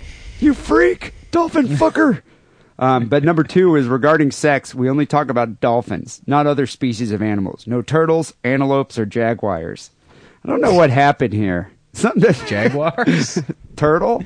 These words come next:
Speaker 2: Are
Speaker 1: How
Speaker 2: these
Speaker 1: the
Speaker 2: animals he's fucked, or, uh, people have asked him if he's fucked?
Speaker 1: I, I don't know, but how do you fuck a
Speaker 2: You
Speaker 1: turtle?
Speaker 2: shoulda just got, I would, you shoulda kept pushing the envelope with that second one. All right, uh,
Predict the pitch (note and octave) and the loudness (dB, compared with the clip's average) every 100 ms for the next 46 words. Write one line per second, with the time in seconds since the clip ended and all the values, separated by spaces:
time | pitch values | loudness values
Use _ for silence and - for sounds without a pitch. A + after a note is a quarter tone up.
0 | - G3 E3 F#3+ A3+ E3 C#3+ D#3 F3+ F#3 | -6 -6 0 2 2 0 0 0 -2 -2
1 | E3+ C#3+ - - D#3+ C#4+ - - - C#3 | -2 -4 -6 -4 -4 -4 -6 -8 -2 0
2 | C3 C3+ - - - - D#3+ C#3+ C3 A#2+ | 2 0 -2 -8 -18 -8 -4 -2 -2 0
3 | A#2 C3 B2+ - A2+ A#2 B2+ - A2+ - | 0 0 -2 -2 -4 -2 -4 -4 -8 -8
4 | - E3+ - - - - - E3 A#2+ G#3+ | -6 -6 -6 -14 -18 -16 -2 -2 0 0
5 | F3 G#3+ A3 G3+ G#3+ C#3 B2 G3+ B3 F4 | 0 0 0 0 0 0 0 0 0 0
6 | - D#4 C4+ G#3+ G#3 F#3 A#3 A3+ G3+ G#3 | 2 2 4 4 4 4 4 2 0 2
7 | D3+ F3 G#3+ F3 E3 A3 A3 F#3 - D3+ | 2 2 2 0 0 -2 0 -2 -2 -2
8 | C#3 C#3 A#2 A2 A2+ G#2+ G#2 F#2+ F#2+ G2 | 0 0 0 0 0 0 -2 -2 -2 -2
9 | F#2 G2+ F#2 F#2+ E2+ E2+ - B2+ B2 A2 | -2 -2 -2 -2 -2 -4 -2 0 0 0
10 | C3+ F3+ - A2+ A2 G#2+ | 0 -2 -2 0 0 0